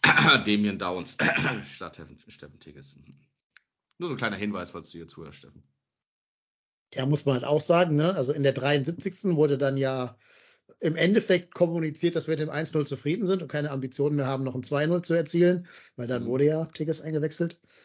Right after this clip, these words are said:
Speaker 2: Ähm, ich weiß nicht, was das soll, diese Einwechslung. Es tut mir leid, ich will dem, ich will dem Jungen nichts persönlich Böses, dem Herrn Tigges, ne? Also,
Speaker 1: Das will ja
Speaker 2: ist nicht,
Speaker 1: keiner von uns.
Speaker 2: ist nicht gegen den Menschen Tigges hier gerichtet, aber es ist einfach so ein Downgrade. Und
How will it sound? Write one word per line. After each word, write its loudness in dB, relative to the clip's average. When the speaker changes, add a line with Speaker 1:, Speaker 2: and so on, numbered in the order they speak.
Speaker 2:
Ähm, 4
ich -16
weiß -8
nicht, -10
was -16
das -14
soll, -12
diese -14
Einwechslung. -14
Es -8
tut -2
mir 2
leid, 4
ich -2
will 6
dem, 4
ich -10
will 8
dem 6
Jungen 2
nichts -6
persönlich -2
Böses, -4
dem -16
Herrn -18
Tigges, -12
ne? -2
Also, 2
Speaker 1:
Das -12
will -4
ja -2
Speaker 2:
ist 0
nicht, 2
Speaker 1:
keiner -2
von -10
uns. -12
Speaker 2:
ist -6
nicht 0
gegen 4
den 4
Menschen 0
Tigges 0
hier -4
gerichtet, -8
aber -4
es -8
ist -6
einfach -4
so 4
ein 0
Downgrade. 0
Und -4